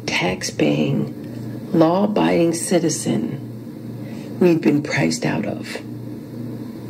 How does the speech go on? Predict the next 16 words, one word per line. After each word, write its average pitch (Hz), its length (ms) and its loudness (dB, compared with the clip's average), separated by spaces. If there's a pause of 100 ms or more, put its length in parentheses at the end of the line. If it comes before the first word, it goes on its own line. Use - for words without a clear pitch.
(1000)
So 156 200 6
if 151 240 2
there 220 180 6
is 240 180 4
no 170 200 6
reward 160 920 2 (1800)
for - 140 6
being 185 880 2
a 156 100 4
good 175 340 2
person - 840 0
or 151 80 2
doing 165 300 6
the 160 80 2
right 160 340 0
thing, - 540 0